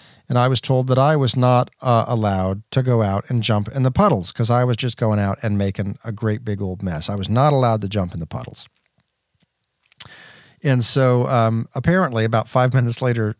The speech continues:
my, uh, my parents looked out the door again. And lo and behold, I was out, uh, kneeling by the side of the gutter, watching the water go by and putting popsicle sticks and the like into the water and launching it downstream and watching it go. And I was called inside. "What are you doing out there? Didn't I tell you not to go back outside?" And of course, like a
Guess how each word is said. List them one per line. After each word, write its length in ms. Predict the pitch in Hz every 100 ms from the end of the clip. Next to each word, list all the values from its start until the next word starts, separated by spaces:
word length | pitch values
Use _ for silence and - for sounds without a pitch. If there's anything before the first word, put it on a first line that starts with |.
| -
my, 200 | 110 110
uh, 140 | 113
my 200 | 107 101
parents 380 | 98 101 95 -
looked 160 | 101 95
out 160 | 90
the 100 | -
door 220 | 95 92 80
again. 300 | 87 87 117
And 180 | 123 -
lo 180 | 127 131
and 120 | 156
behold, 280 | 135 127 131
I 120 | 123
was 160 | 131 123
out, 260 | 101 117 _ - _ _ _
uh, 340 | 127 110 110 -
kneeling 380 | 131 143 175 165
by 160 | 143 135
the 80 | 127
side 340 | 143 123 123
of 220 | 117 117
the 60 | 110
gutter, 280 | 104 101 107
watching 520 | 113 110 107 104 80
the 100 | 107
water 220 | 101 98
go 140 | 98 92
by 220 | 87 92
and 180 | 104 101
putting 200 | 117 104
popsicle 520 | 110 104 - - 101
sticks 360 | - 101 -
and 120 | 104 95
the 60 |
like 360 | 92 87 85 - - - - _ -
into 220 | 175 165
the 80 | 143
water 280 | 127 123
and 280 | 123 127 117
launching 340 | 127 127 135 123
it 80 |
downstream 440 | 120 110 - 113 107
and 120 | 101
watching 280 | 98 - 95
it 100 | 98
go. 180 | 92 87
And 80 |
I 20 | 107
was 140 | 117
called 360 | - 170 156 143
inside. 520 | 127 - 131 113 113
"What 180 | 139 160
are 40 |
you 180 | 147 135
doing 320 | 131 131 127
out 180 | 120 117
there? 240 | 127 120
Didn't 720 | 127 123 - 113 135 160 170
I 100 | 156
tell 200 | 143 147
you 100 | 139
not 160 | 139 127
to 60 |
go 100 | 139
back 240 | 131 127 123
outside?" 540 | 117 - 120 110 113
And 80 | 104
of 80 | -
course, 280 | 107 101 101
like 140 | 92
a 180 | 90